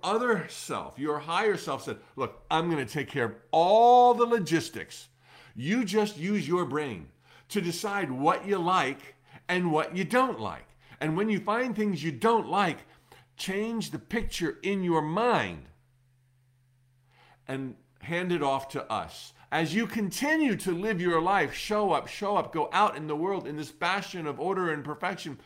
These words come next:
where miracles abound everywhere. Change the picture in your mind if it's finances, if it's romance,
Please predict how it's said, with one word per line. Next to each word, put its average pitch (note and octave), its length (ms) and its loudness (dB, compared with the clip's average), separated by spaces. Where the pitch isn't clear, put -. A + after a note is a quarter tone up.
where D#3+ 180 0
miracles F3+ 580 2
abound E3+ 400 0
everywhere. E3 580 -2
Change F#3 480 -2
the A#3 80 -2
picture G3+ 420 -6
in D#3 240 -4
your F#3+ 160 -2
mind C3 420 -4
if C#3 140 -2
it's E3 180 -8
finances, B2+ 760 -4
if D3 160 -6
it's C3 240 -10
romance, B2 720 0